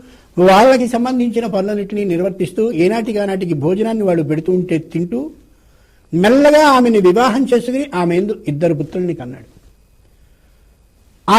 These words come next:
ఇద్దరు పుత్రుల తరువాత ఒక పుత్రికని కూడా కన్నాడు. మెల్లగా జరుగుతోంది. దురదృష్టవశాత్తు అతనికి భార్యగా అయినటువంటి ఆమె గతించింది అనారోగ్య కారణంగా. ఈ ఇద్దరు పిల్లలు కాస్తో కూస్తో ప్రయోజకులై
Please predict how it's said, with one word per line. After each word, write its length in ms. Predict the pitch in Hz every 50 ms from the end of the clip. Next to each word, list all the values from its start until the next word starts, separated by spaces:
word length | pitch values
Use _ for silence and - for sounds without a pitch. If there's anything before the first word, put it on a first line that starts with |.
| 233 214 214
ఇద్దరు 220 | 208 262 330 339 277
పుత్రుల 260 | 311 - - 311 302 285 285 294 -
తరువాత 340 | 247 254 294 294 311 311 302 294 285
ఒక 100 | 240 233 226 175
పుత్రికని 580 | 226 - - - 285 277 277 294 269 269 294 302 294 285
కూడా 160 | 254 247 208 185
కన్నాడు. 320 | 180 165 151 135 123 127 - _ _ _ _ _ _ _ _ _ _ _ _ _ _ _ _ _ _ _ _ _ _ _ _ _
మెల్లగా 360 | 320 302 269 269 269 269 277 277 233 202
జరుగుతోంది. 500 | 196 196 220 226 - 208 185 160 139 135 - - - _ _ _ _ _ _ _ _ _ _ _ _ _ _
దురదృష్టవశాత్తు 1000 | 139 139 160 180 233 269 311 311 320 - 320 294 262 - 269 262 262 254 277 277 285 294 285 - 190
అతనికి 320 | 185 226 233 220 196 180 160 139 131 160
భార్యగా 680 | 165 208 233 247 240 240 247 233 208 165 165 220 247 269 240 240
అయినటువంటి 440 | 226 208 214 208 185 214 196 185 196 190 - 165
ఆమె 140 | 165 175 156 143
గతించింది 500 | 143 - - 196 196 170 - 170 143 135 - -
అనారోగ్య 440 | 196 226 277 285 277 233 208 214 202 165 160
కారణంగా. 340 | 147 143 135 135 139 - - _ _ _ _ _ _ _ _ _ _ _ _ _ _ _ _ _ _ _ _ -
ఈ 100 | 269 294 277 262 247
ఇద్దరు 220 | 233 302 339 311 294
పిల్లలు 260 | 320 294 285 285 285 294 285 285
కాస్తో 380 | 240 226 247 240 - - 294 277 262
కూస్తో 260 | 254 247 240 247 254 254
ప్రయోజకులై 600 | 247 247 208 196 220 240 247 240 240 233 226 233